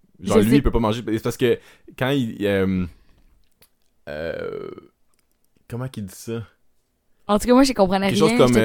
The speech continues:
Speaker 1: euh,
Speaker 2: comme,
Speaker 1: il
Speaker 2: c'est
Speaker 1: dit,
Speaker 2: une
Speaker 1: "So,
Speaker 2: mauvaise
Speaker 1: so
Speaker 2: traduction.
Speaker 1: take my hand, though I ha-,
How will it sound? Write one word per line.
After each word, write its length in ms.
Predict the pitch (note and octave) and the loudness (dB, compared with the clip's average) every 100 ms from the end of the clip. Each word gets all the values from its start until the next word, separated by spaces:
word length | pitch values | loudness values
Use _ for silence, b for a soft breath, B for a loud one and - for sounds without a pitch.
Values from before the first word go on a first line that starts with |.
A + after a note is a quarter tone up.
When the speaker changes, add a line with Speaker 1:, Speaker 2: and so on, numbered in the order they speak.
| G#2+ | 4
Speaker 1:
euh, 100 | G#2+ | 2
Speaker 2:
comme, 140 | - _ | 0 _
Speaker 1:
il 100 | A2 | -8
Speaker 2:
c'est 60 | G#2+ | 0
Speaker 1:
dit, 60 | |
Speaker 2:
une 60 | C#4+ | 6
Speaker 1:
"So, 60 | C#4+ | 10
Speaker 2:
mauvaise 200 | G3+ G3 | 10 8
Speaker 1:
so 40 | G3+ | 4
Speaker 2:
traduction. 420 | F3+ E3 - F3+ F3+ | -2 -6 -2 0 2
Speaker 1:
take 200 | D3 C3+ | 2 0
my 160 | A#2+ A2 | -2 -2
hand, 500 | A2 A#2 C#3+ D3 - _ _ | -4 -4 -6 -8 -12 _ _
though 300 | G2 A2+ A#2+ | -2 0 2
I 180 | A2+ G#2+ | 2 0
ha-, 160 | A2 | -2